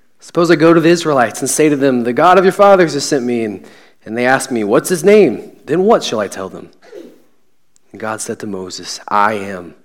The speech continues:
who I am. This is what you are to say to the Israelites. 'I am has sent me to you.'" My prayer today is that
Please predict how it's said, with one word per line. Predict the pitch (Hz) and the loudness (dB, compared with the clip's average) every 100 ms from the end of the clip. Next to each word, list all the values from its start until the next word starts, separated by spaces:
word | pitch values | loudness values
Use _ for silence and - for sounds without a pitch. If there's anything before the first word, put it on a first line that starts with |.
| _ _ | _ _
who | - 98 | -16 -12
I | 90 92 | -10 -12
am. | 87 82 85 _ _ _ _ _ _ _ _ _ | -14 -18 -20 _ _ _ _ _ _ _ _ _
This | - - | -14 -8
is | 117 | -6
what | 117 123 117 | -2 -2 -4
you | 117 | -4
are | 110 | -4
to | 110 | -6
say | 110 - 104 | -12 -6 -6
to | 104 101 | -6 -12
the | 95 | -14
Israelites. | 92 185 175 185 _ - - _ _ _ _ _ _ - | -14 -18 -18 -20 _ -20 -20 _ _ _ _ _ _ -6
'I | 110 117 | -2 -2
am | 107 90 87 82 _ _ _ _ - | -4 -8 -14 -20 _ _ _ _ -14
has | 98 | -12
sent | - - 98 | -10 -10 -10
me | 101 90 85 _ _ | -12 -14 -14 _ _
to | - | -20
you.'" | 87 82 - _ _ _ _ _ _ _ _ _ _ _ - - _ _ _ _ _ _ - - - - - - | -16 -16 -20 _ _ _ _ _ _ _ _ _ _ _ -20 -20 _ _ _ _ _ _ -20 -20 -20 -20 -14 -2
My | 139 | 0
prayer | 175 185 190 165 120 | 6 6 6 4 0
today | - 139 139 127 | -2 0 2 0
is | 123 127 | -2 -2
that | 131 123 - - | -2 -2 -6 -20